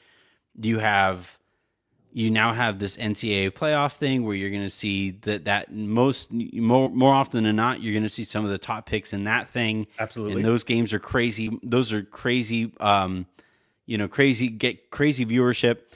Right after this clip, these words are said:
Speaker 1: And, and then those guys show up, and then it's every Sunday, and, and it's only se-, seventeen games now. You have fantasy football that's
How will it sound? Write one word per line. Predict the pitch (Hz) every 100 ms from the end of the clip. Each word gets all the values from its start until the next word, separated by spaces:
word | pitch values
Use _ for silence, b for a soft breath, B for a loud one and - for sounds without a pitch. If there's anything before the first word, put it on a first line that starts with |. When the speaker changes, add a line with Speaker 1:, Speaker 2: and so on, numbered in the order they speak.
| b b b -
Speaker 1:
And, | 110 104 101 98 101 -
and | 113
then | 110
those | 117 123
guys | 123 113
show | 107 123
up, | 127 123
and | 107
then | 104 98
it's | 92 -
every | 92 95
Sunday, | - 180 160 139 127 110
and, | 95 -
and | 98 98 92
it's | 92 90 -
only | 110 98
se-, | 90 - 123 110
seventeen | 110 - - - 113 113 117 - 120
games | 107 123 131 123
now. | 127 127 123
You | 117 95
have | 90
fantasy | - 156 139 131 - 123
football | 117 139 131 135 131 127
that's | 110 98 -